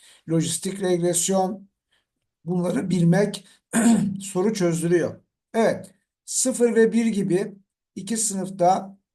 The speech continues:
kümede yer alan seksen gözlem varmış. Bir örneklem için bulunan ayırma, yani diskriminant fonksiyonu kullanarak aşağıdaki sonuç tablosu elde edilmiştir. Gerçek sınıflar ve atananlar, atananlar ve gerçek sınıflar.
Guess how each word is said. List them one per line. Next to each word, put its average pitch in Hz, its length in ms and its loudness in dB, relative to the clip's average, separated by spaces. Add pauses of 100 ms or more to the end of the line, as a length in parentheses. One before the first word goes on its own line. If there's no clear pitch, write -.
(800)
kümede 185 340 0
yer 190 200 2
alan 175 260 0
seksen 196 540 -4
gözlem 175 460 -2
varmış. - 560 -10 (360)
Bir 214 80 -2
örneklem 220 520 4
için 196 320 -2
bulunan 180 480 -2
ayırma, 180 480 2
yani 135 300 -10
diskriminant 190 640 0
fonksiyonu 175 520 -2
kullanarak 180 540 0
aşağıdaki 180 540 -2
sonuç 175 360 -4
tablosu 156 440 -2
elde 180 260 2
edilmiştir. 165 720 0 (380)
Gerçek 190 400 0
sınıflar 175 520 -2
ve 202 80 0
atananlar, 190 960 -2 (420)
atananlar 165 840 -2
ve 190 80 -2
gerçek 170 440 0
sınıflar. 135 500 -10